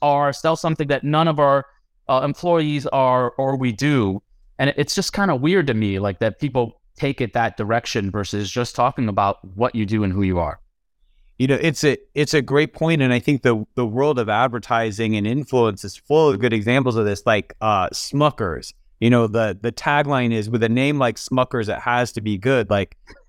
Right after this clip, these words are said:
Speaker 2: yeah, like, straight, like, straight up, the name is crazy. You know, instead of, instead of people criticizing the name, you take the Eight Mile approach and just go, "Yeah, it's a goofy name.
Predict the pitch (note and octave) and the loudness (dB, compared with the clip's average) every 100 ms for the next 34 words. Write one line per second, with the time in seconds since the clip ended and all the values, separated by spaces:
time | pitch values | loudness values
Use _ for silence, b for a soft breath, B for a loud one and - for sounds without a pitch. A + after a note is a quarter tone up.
0 | _ B2 D3 B2+ G2 - - C#3+ F#3+ D3+ | _ 0 2 2 -2 -6 -4 -2 0 -2
1 | - _ - C#3 - - - E3 F3+ F3+ | -6 _ -2 -2 -2 -8 0 2 4 2
2 | - C3 C3+ D#3+ D3 - - C#3+ E3 D3 | -2 0 2 2 0 -2 -4 0 0 0
3 | G2 - _ _ _ - D#3 D3+ C#3+ - | -6 -12 _ _ _ -2 2 2 0 2
4 | D#3 D#3+ C#3 C3 C3+ - C#3+ D#3 C3 - | 4 4 4 0 -4 0 2 4 2 0
5 | C#3 B2+ A#2 G#2 - - A3+ - D3 D#3 | 0 2 2 0 -4 -12 -12 -2 0 2
6 | C#3+ C3 B2+ A#2+ A2 A2+ F3 E3 A#2+ A#2 | 2 2 2 2 0 0 2 2 0 0
7 | C3+ A#2 A#2+ B2+ B2+ - A#2+ C#3 D#3+ B2 | 0 0 -2 -2 -2 -2 0 2 2 0
8 | - A2 G#2 - G2+ G#2 - A2 G2+ F#3 | 0 0 0 -2 -2 -2 -2 -2 0 2
9 | F3 C3 C3 A#2+ E3 D#3+ C3+ B2 D3 G2 | 2 2 -2 -2 -4 0 0 2 2 0
10 | E2+ F2 | -4 -8